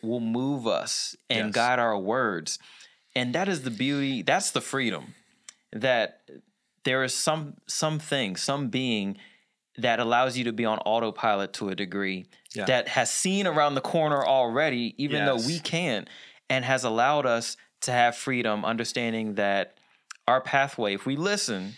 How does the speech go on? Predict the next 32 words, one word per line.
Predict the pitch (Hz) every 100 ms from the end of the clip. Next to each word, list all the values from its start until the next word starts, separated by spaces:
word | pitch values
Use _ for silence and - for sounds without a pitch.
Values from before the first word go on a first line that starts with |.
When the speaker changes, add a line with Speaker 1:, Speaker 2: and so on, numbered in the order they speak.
| -
Speaker 1:
your | 107 123
mission, | 156 208 208 127 110 127
choo-, | - 160 175 180 151
should | - 180 190
you | 190
choose | 196 202 190
to | 180
accept | 170 202 214 135
it, | 120 - - - _ _ _ _ _ _ -
has | - 139
already | 156 170 156
been | 165
created | 143 156 170 160
for | 110 87
us. | - - - - _ _ -
Speaker 2:
Yep. | 107
Speaker 1:
And | 110 - -
that's | 117 123
freedom | - 135 120 98
once | 95 92
again. | 92 - - - _ _ _ - -
Speaker 2:
Yeah. | 110 117 _ _ -
No, | 107
I'm | 113 113 120
with | 117
you, | 104
Chris. | - 98 95 - - - - - - - - - - _ -
We | 147
don't | 170
have | 143 143
to | 139
worry | 123 135 156 110